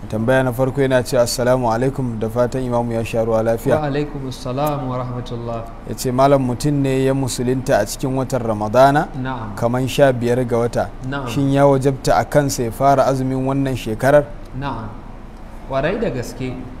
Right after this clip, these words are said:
Speaker 2: mutum ya musulunta a watan Ramadan, idan da za ka musulunta da azahar,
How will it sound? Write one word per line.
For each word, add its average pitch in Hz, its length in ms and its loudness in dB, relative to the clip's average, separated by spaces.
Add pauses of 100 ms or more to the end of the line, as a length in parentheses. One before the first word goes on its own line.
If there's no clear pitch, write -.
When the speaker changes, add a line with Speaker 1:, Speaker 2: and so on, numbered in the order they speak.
(200)
Speaker 2:
mutum 180 320 -6
ya 185 80 -2
musulunta 165 640 -2
a 139 80 -2
watan 156 320 -2
Ramadan, 135 720 0 (640)
idan 185 320 -2
da 185 160 0
za 190 240 0
ka 190 80 -4
musulunta 165 560 -4
da 143 160 -4
azahar, 147 640 0